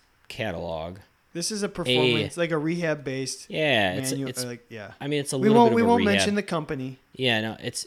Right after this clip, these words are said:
Speaker 1: it's a little bit more of, like, a performance catalog. Like, they're selling more, like,
Speaker 2: Strength
Speaker 1: strength
Speaker 2: and
Speaker 1: and conditioning
Speaker 2: yes.
Speaker 1: side of stuff.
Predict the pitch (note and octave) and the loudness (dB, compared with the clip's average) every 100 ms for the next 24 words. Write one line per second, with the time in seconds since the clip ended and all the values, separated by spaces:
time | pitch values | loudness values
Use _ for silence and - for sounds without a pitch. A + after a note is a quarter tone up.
0 | _ C3 B2 C3 C3 B2 A2+ G#2+ G2+ F#2+ | _ -10 -4 -4 -2 -2 0 0 0 -2
1 | F2 F2+ E2 D#2+ - _ _ _ _ _ | -2 -4 -6 -8 -12 _ _ _ _ _
2 | _ - F#2+ - G#2+ G2+ F2+ E2+ E2 - | _ -14 -12 -8 -2 -2 -2 -6 -6 -8
3 | - - - E2 E2 D#2+ D#2 - F2+ D#2+ | -10 -12 -10 -8 -8 -8 -10 -8 -8 -8
4 | - _ _ _ _ _ _ - F2+ A#2+ | -12 _ _ _ _ _ _ -10 -4 -2
5 | G#2+ F#2 F2+ E2 E2 D#2+ - - - - | -2 -2 -4 -4 -6 -10 -8 -6 -4 -2
6 | E3+ E3+ A2+ E3+ G2+ - F#2+ F2+ F#2 F2 | 0 2 2 2 -2 -2 -2 -2 -4 -4
7 | E2 E2 D#2+ D#2 A#1 C#2+ - D#2 - | -4 -4 -4 -6 -10 -10 -10 -10 -14